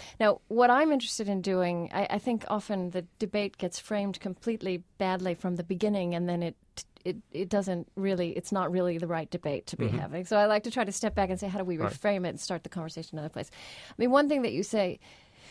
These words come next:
Speaker 1: you talk about how the creation is a continuous process. It, so that you, you imagine that God was there, but not that it was just something that happened once.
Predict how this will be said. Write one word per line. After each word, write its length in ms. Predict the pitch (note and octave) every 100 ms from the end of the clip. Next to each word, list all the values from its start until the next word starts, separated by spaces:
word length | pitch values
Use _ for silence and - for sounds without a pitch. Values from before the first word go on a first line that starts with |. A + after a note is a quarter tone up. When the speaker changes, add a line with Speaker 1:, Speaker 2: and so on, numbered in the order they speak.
| - - _ _ -
Speaker 1:
you 160 | C4
talk 240 | B3 C4+ B3
about 180 | A3
how 100 | A#3
the 120 | A3+ A3
creation 800 | C4 A#3+ A3+ - G#3 F#3+ F#3+ - _ _ _ _ _ _ -
is 120 | A#3
a 60 | A3+
continuous 640 | A3+ G3+ B3+ A#3+ F#3+ F3+
process. 480 | - A#3+ A3 G3 G3
It, 360 | - A3 - -
so 180 | A#3
that 160 | G#3+ -
you, 320 | A3+ B3 A#3+
you 400 | - A3+ B3+ B3+
imagine 560 | A#3 A3 G#3+ G3+ F#3+ F3
that 200 | F3 F#3
God 300 | G3 F#3 E3
was 280 | E3+ F3 F3
there, 360 | G#3+ G#3 F#3+
but 180 | F3+ -
not 320 | F#3+ G3 F#3+
that 100 | F#3
it 120 | F3 -
was 280 | F3 F3 -
just 280 | F#3+ F3
something 400 | - F#3 F3+ F3
that 100 | E3+
happened 380 | E3 F3 - E3
once. 600 | E3+ F3+ E3+ D3+ - -